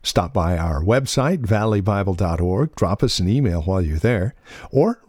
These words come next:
write to us, fifteen eleven M Sycamore Avenue, Suite two seventy-eight, Hercules, California.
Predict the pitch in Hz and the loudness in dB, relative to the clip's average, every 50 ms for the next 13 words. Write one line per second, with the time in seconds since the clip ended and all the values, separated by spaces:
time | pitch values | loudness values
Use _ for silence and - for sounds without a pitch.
0 | - - 95 92 95 101 - - 151 185 226 233 - - - - - - - - | -8 -4 0 0 0 0 0 0 0 2 2 0 -2 -4 -10 -14 -18 -20 -8 -4
1 | - 104 - - - 131 123 123 127 117 123 117 120 127 143 170 208 220 202 - | -2 -2 0 0 0 2 2 2 0 0 0 2 2 4 4 4 2 0 0 -2
2 | - - - - - 139 135 147 175 190 196 190 _ _ - - - 156 147 156 | -8 -18 -20 -4 0 0 2 2 2 0 -2 -2 _ _ -10 -4 -2 0 0 2
3 | 151 160 156 160 160 - 143 123 98 82 82 73 65 76 - _ _ _ _ _ | 0 2 2 0 0 0 0 -2 0 -2 -2 -4 -6 -8 -10 _ _ _ _ _
4 | _ - - - - 113 107 101 - - - 131 147 - - 110 113 160 185 190 | _ -4 -2 0 2 2 2 0 -2 -2 -2 0 0 2 0 0 0 2 2 2
5 | 170 101 78 104 - - - _ _ _ _ _ _ - - - - - - 127 | 0 0 0 -4 -6 -12 -18 _ _ _ _ _ _ -20 -20 -20 -2 0 0 2
6 | - 123 117 120 117 101 - - - 101 92 92 87 - 143 156 135 98 80 98 | 2 2 0 2 0 0 -2 -2 0 0 0 -2 0 0 0 0 0 0 -2 -4
7 | 143 | -6